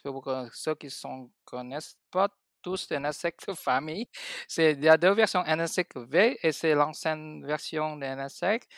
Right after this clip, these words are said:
Mais on call V, c'est le vCenter. C'est N S X qui, qui est lié avec vCenter, qui fait partie de vCenter. Now, N S X T qui est complètement, euh, déployé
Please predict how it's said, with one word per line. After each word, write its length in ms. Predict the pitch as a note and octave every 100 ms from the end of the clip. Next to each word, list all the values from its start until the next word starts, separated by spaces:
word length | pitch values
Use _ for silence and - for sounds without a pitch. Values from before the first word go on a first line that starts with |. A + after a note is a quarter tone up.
| - -
Mais 60 | D3+
on 180 | D3 D#3
call 280 | - D#3+ D#3
V, 280 | B2+ F#3
c'est 160 | F#3+ D3+
le 180 | C#3 C#3
vCenter. 540 | B2+ D#3 D3+ C#3 A#2
C'est 160 | G#2+ D3
N 120 | D3
S 140 | F3 -
X 120 | F#3
qui, 260 | D#3 C#3 C3+
qui 140 | C#3+
est 40 |
lié 260 | C3+ D3 E3+
avec 280 | D#3 D3 C#3+
vCenter, 500 | C#3+ - C#3 D#3+ F#3+
qui 220 | - C3
fait 200 | - E3+
partie 340 | F3+ A3 - E3
de 80 |
vCenter. 600 | C#3+ C3+ C#3 D3+ D3+ F3+ G3+ - - - - -
Now, 400 | D3+ D3+ D3 C#3+
N 140 | D3+
S 140 | D#3+
X 200 | G3+ - E3 - _
T 360 | - C4 C#4+ B3
qui 100 | D3+
est 40 |
complètement, 420 | - D#3 E3+ F3+
euh, 420 | D#3+ C#3 C#3 C#3
déployé 580 | C3+ C#3 D3 C#3+ D3 D#3